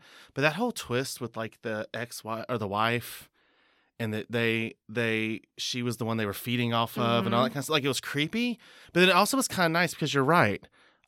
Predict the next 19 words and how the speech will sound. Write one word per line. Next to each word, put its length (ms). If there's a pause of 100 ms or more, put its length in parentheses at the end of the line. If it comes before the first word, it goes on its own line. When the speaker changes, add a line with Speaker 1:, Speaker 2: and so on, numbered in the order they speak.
Speaker 1:
All 140
those 280 (100)
past 360
people 340
kinda 260
all 200
ran 240
together, 340
so 140
it 40
was 160
nice 220
that 120
there 120
was 240
a 60
nice, 420
that, 140 (100)
that 200